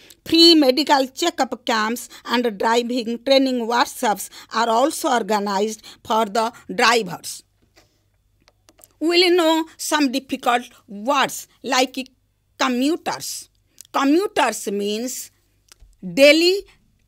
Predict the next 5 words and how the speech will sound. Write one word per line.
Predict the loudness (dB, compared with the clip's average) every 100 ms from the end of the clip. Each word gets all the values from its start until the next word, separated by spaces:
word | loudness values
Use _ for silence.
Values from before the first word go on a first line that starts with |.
| -6
travelers | 0 0 0 -2 -2 -4 -8 -12 _
who | -6 -2 -2 -2 -6 -14 -8
go | -2 0
to | 0 -2 0 4
a | 6 4